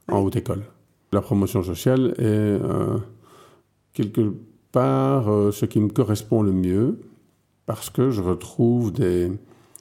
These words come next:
Speaker 1: des profils de, de personnes qui ont,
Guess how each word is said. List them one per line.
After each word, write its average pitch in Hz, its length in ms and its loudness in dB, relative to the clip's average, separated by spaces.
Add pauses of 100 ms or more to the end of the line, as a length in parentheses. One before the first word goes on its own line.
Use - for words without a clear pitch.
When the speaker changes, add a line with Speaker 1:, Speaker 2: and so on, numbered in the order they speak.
(720)
Speaker 1:
des 131 180 -2
profils 135 720 0
de, 98 840 2
de 110 140 -2
personnes 107 720 0 (1160)
qui 98 260 -2
ont, 98 800 0